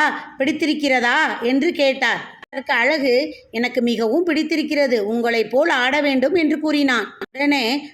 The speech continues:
அனுமன் தன் ஒப்பனை பொருள்கள் அனைத்தையும் கொடுத்து அழகுக்கு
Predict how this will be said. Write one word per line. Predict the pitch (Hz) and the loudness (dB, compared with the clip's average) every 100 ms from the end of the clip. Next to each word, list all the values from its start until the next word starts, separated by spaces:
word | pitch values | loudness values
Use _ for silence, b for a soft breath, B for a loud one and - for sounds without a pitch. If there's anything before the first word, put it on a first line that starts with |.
| - | -4
அனுமன் | 226 285 294 254 302 | 0 2 2 2 0
தன் | 233 | 0
ஒப்பனை | 214 214 214 311 302 | 0 -2 0 0 0
பொருள்கள் | 294 240 262 262 | 0 -2 0 0
அனைத்தையும் | 208 196 247 254 294 277 311 294 | 0 0 -2 -2 0 0 0 0
கொடுத்து | 208 220 240 349 262 240 277 B B B | 0 0 0 0 0 0 -4 B B B
அழகுக்கு | 208 277 320 302 - 254 226 - | 0 0 0 -2 -2 0 0 -4